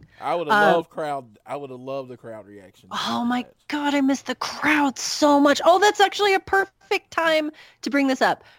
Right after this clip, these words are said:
Speaker 2: So we were talking about how much we really miss the crowd. Like, the show itself is great. The show is a great pick-me-up every Wednesday. It's a fun show. It's got great matches,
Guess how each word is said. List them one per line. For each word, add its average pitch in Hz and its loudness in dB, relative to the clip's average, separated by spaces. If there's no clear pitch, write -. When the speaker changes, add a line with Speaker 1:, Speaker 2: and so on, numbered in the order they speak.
Speaker 2:
So 254 2
we 262 -4
were 320 -6
talking 349 0
about 269 0
how 262 -2
much 233 -8
we 214 -10
really 190 -2
miss 180 -4
the 175 -12
crowd. 123 -4
Like, 202 2
the 240 -2
show 359 2
itself 240 -4
is 175 -8
great. 180 -6
The 175 -6
show 233 4
is 220 2
a 156 -8
great 165 -2
pick-me-up 175 -4
every 151 -4
Wednesday. 247 0
It's 196 0
a 151 -4
fun 269 0
show. 247 -2
It's - -10
got - -4
great 247 -2
matches, 226 -2